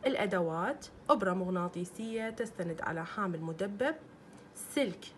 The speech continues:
غليظ طوله ثلاثين سنتيمتر، بطارية فولتيتها واحد ونص فولت،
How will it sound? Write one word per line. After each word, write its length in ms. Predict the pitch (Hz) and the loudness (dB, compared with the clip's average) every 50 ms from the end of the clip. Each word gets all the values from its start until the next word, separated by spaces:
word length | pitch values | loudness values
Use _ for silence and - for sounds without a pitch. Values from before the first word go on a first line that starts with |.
| - - 180 | -10 -6 0
غليظ 440 | 175 185 185 185 202 214 196 160 | 2 4 4 4 4 2 2 2
طوله 320 | - - - 220 202 180 170 | 0 -2 -2 0 0 0 0
ثلاثين 420 | 170 - 170 165 170 - 233 254 | 0 -2 -2 -2 -2 -2 -2 -2
سنتيمتر، 840 | 247 - 247 233 233 226 226 - 226 220 214 220 - 233 214 214 214 214 - - - - - - - | -2 0 0 0 0 0 -2 -2 0 0 -2 -2 0 0 0 0 0 -2 -8 -16 -16 -18 -16 -10 0
بطارية 880 | 196 220 214 220 - - 214 208 208 214 233 240 220 190 170 147 143 - - - - - | 2 2 2 2 2 4 6 6 6 6 4 4 4 4 2 2 0 -2 -8 -16 -18 -10
فولتيتها 680 | - - 185 185 190 190 - 202 202 208 214 - 226 202 | 4 8 8 8 8 6 2 0 0 0 0 2 2 4
واحد 380 | 214 240 240 - - 233 202 | 4 4 4 2 0 -2 0
ونص 340 | 220 208 208 208 202 196 - | 0 0 0 0 -2 -2 -4
فولت، 580 | 190 190 202 196 190 190 190 190 190 - - | -2 0 2 4 6 6 6 4 4 0 -8